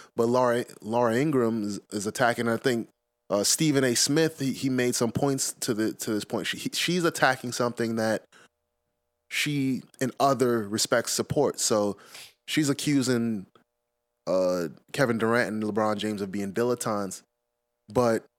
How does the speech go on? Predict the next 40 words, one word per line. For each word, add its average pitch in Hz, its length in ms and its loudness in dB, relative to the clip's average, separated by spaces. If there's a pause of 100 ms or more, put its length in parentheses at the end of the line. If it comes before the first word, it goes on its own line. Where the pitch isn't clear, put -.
(140)
the 107 80 0
president's 139 540 2
the 110 260 -4
biggest 117 320 -2
dilettante 123 440 0
of 120 100 -2
all. 147 140 4
He 101 100 0
was 104 160 0
a 107 140 2
reality 104 480 0
T 107 240 -4
V 107 320 -4 (560)
show 113 260 2
host. 117 460 -2 (320)
He 104 100 0
went 107 220 2
into 107 160 -2
politics, 107 520 -2
and 101 120 -6
she 107 100 -6
didn't 101 160 -6
say, 98 180 -2
"Shut 95 240 -2
up 107 200 0
and 87 100 -6
go 92 120 -2
back 87 180 -6
to 95 100 -8
reality 87 320 -4
T 90 220 -10
V." 98 140 -6
That's, 117 240 -2 (200)
that's 120 180 0
a 127 60 0
quote 123 300 0
from, 101 380 -2 (400)
from 101 120 -4
Stephen 104 480 -2
A. 107 240 -2